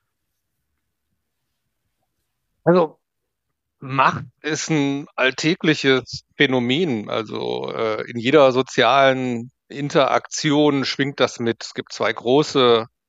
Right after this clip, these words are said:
sozialpsychologische Dimensionen. Das ist einmal die Affiliationsdimension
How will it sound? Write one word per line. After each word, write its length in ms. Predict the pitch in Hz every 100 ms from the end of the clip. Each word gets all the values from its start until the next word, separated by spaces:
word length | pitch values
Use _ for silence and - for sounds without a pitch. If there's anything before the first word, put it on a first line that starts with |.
| _ _
sozialpsychologische 1500 | 117 - - 143 151 - 135 123 120 120 123 - 110 104 101 -
Dimensionen. 600 | 113 107 101 131 214 185
Das 140 | 135
ist 60 | 120
einmal 260 | 120 127 110
die 240 | 104 110
Affiliationsdimension 1500 | 117 - 123 117 110 - 160 185 143 131 123 113 123 127